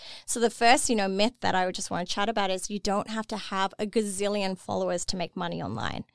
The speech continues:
You just have to have a nurtured community that you can build.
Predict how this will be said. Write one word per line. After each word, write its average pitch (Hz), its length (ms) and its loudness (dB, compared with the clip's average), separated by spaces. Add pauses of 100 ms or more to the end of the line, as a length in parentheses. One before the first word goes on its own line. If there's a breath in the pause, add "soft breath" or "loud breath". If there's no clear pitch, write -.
(300)
You 196 80 -6
just 214 160 0
have 196 160 2
to 220 80 -4
have 190 200 0
a 170 100 -2
nurtured 196 840 0 (240 soft breath)
community 196 720 2
that - 180 -6
you - 100 -8
can 185 180 -6
build. 175 420 -4